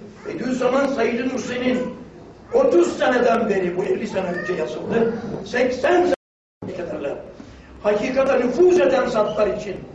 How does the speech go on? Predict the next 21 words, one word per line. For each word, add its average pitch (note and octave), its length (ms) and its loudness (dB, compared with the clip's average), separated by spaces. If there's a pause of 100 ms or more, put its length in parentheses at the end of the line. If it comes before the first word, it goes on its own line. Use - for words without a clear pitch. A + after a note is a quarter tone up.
(380)
Risale-i F#3 580 0
Nur'un F3+ 260 0
tuluğundan F#3 680 0 (380)
bugüne F#3 320 0
kadar F3 220 0
geçen A3+ 360 -4
zaman F#3+ 260 -2 (120)
içerisindeki F3+ 440 -8
yapılan F3 360 -4 (420)
hizmetin F3+ 460 -8
neticeleri F3+ 680 -2 (400)
nihayet G3+ 580 2
derecede F#3+ 720 4 (240)
muhteşem G3 800 0 (240)
ve F3+ 80 4
muazzamdır. B3+ 920 0 (360)
Milyarlar F3+ 720 2
takdir B3+ 580 0 (300)
ve F3 120 0
tebrike F3+ 460 0
layıktır. - 500 -2